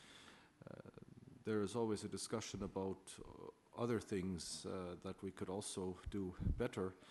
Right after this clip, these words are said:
And, uh, we have not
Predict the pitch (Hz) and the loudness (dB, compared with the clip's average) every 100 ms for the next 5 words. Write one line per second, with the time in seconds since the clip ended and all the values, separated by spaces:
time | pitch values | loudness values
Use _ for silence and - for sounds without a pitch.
0 | - - - - 101 98 95 92 - 101 | -18 -16 -18 -8 -2 0 -2 -4 -4 -2
1 | 92 - - - - 98 101 107 104 98 | 0 -2 -2 -4 -2 0 2 2 0 -2
2 | - - - 104 110 - - | -8 -6 0 2 0 -2 -14